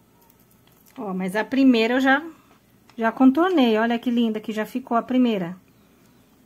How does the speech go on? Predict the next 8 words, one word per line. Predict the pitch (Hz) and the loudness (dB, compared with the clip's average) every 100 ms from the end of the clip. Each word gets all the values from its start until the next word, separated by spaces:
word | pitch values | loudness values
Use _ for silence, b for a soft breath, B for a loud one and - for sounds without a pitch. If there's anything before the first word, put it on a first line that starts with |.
| _ | _
O | - | -10
que | 240 | -8
que | |
vocês | - 254 240 | -2 0 2
acharam, | 262 269 285 262 240 | 0 0 2 4 4
meninas? | 240 262 269 233 220 | 6 6 6 4 -2
Comentem | - 247 247 269 277 294 | 0 4 6 6 6 4
aí. | 294 269 208 165 | 6 4 2 -2